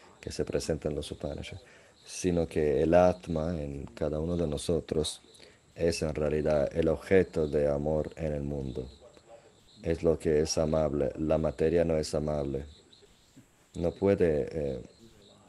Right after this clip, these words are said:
amarnos de vuelta, no, no está viva. El Atma es la base de la felicidad y de la experiencia. Y de,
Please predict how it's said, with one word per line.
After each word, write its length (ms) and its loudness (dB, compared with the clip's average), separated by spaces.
amarnos 600 0
de 80 0
vuelta, 520 0
no, 220 -4
no 120 -2
está 220 -4
viva. 420 -2
El 240 6
Atma 600 6
es 280 -2
la 100 4
base 600 2
de 200 2
la 240 2
felicidad 720 0
y 100 0
de 180 0
la 80 0
experiencia. 840 -4
Y 180 -2
de, 500 2